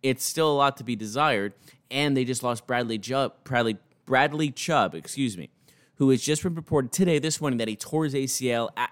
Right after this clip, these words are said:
in the end of their, um, game against Baltimore.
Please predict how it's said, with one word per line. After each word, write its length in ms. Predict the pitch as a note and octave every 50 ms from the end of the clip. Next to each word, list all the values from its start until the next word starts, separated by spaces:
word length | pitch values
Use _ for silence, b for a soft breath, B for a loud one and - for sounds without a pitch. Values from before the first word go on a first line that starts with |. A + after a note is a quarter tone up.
| _ _
in 200 | - C3+ C3+ C#3
the 140 | C#3+ C3+ -
end 260 | G#2 A#2+ A#2+ A#2 A#2
of 200 | A2 G#2+ G#2 G2+
their, 320 | G#2+ G#2+ G#2+ A2 G#2+ G#2 - - G2+ G2+ A2 - -
um, 400 | A2 G#2+ G2 F#2+ F#2 F#2+ F#2 F#2+ _ _ _ _ _ _ _ _ -
game 160 | B2 A#2+ A2+
against 380 | A2 G#2 A2 G#2+ G2 - -
Baltimore. 440 | - B2 B2 A#2+ - - F#2+ C#2 -